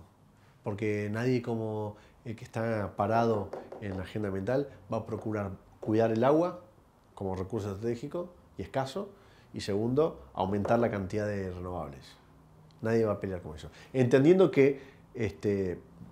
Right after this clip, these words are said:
eh, todavía necesitamos, este, utilizar gas, porque, ¿sabes qué? China y Alemania, entre otros, queman, queman carbón y necesitan el gas que tenemos nosotros. Como nosotros necesitamos el gas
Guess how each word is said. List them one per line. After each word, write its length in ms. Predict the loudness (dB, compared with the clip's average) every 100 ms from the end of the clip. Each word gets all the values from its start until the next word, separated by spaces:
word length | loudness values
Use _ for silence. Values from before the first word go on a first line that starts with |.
| -20 -20 -20 -18
eh, 220 | -18 -16 -4
todavía 300 | 0 2 0
necesitamos, 520 | -2 -2 -2 -4 -8
este, 220 | -12 -12
utilizar 420 | -10 -8 -8 -4 0
gas, 320 | 0 -2 -12 -20 -20 -20 -20 -10
porque, 520 | -10 -8 -8 -8 -10
¿sabes 260 | -10 -8 -6
qué? 300 | -4 -4 -6 -14 -20 -8
China 400 | -2 0 0 -2
y 200 | -4 -6
Alemania, 460 | -6 -4 -2 0 0
entre 180 | 4 4
otros, 320 | 4 2 0
queman, 400 | -2 -4 -4 -8
queman 300 | -8 -6 -4
carbón 360 | -4 -2 -2 -4 -12 -20 -20 -20 -20 -20 _
y 60 | -10
necesitan 420 | -6 -6 -8 -8
el 100 | -6
gas 140 | -8 -8
que 100 | -10
tenemos 260 | -10 -10 -12
nosotros. 580 | -14 -16 -16 -20 -20 -20 -20 _ _ _ -20 _ -20 -20 -20 -20 -20 -2
Como 220 | 2 4
nosotros 380 | 4 4 4 4
necesitamos 480 | 4 2 2 4 2
el 100 | 2
gas 280 | 2 0